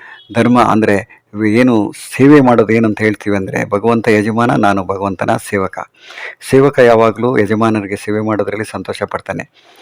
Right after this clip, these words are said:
ಆ ರೀತಿಯಲ್ಲಿ ನಾವು ಯಾವಾಗ್ಲೂ ಭಗವಂತನ ಸೇವೆಗೋಸ್ಕರ ನಾವು ಕಾಯ್ತಾ ಇದ್ದು, ಭಗವಂತನ ಸೇವೆ ಮಾಡ್ತಾ ಇದ್ದಾಗ ಮಾತ್ರ ನಮಗೆ ನಿಜವಾದ ಸಂತೋಷ, ಸುಖ ಸಿಗತ್ತೆ ಅಂತ ತಿಳ್ಕೊಳ್ಳೋದೇ ನಮ್ಮ ಉದ್ದೇಶ.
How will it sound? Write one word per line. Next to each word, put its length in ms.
ಆ 200
ರೀತಿಯಲ್ಲಿ 420
ನಾವು 240
ಯಾವಾಗ್ಲೂ 440
ಭಗವಂತನ 720
ಸೇವೆಗೋಸ್ಕರ 640
ನಾವು 200
ಕಾಯ್ತಾ 340
ಇದ್ದು, 200
ಭಗವಂತನ 460
ಸೇವೆ 200
ಮಾಡ್ತಾ 340
ಇದ್ದಾಗ 280
ಮಾತ್ರ 420
ನಮಗೆ 300
ನಿಜವಾದ 520
ಸಂತೋಷ, 520
ಸುಖ 200
ಸಿಗತ್ತೆ 360
ಅಂತ 160
ತಿಳ್ಕೊಳ್ಳೋದೇ 680
ನಮ್ಮ 220
ಉದ್ದೇಶ. 440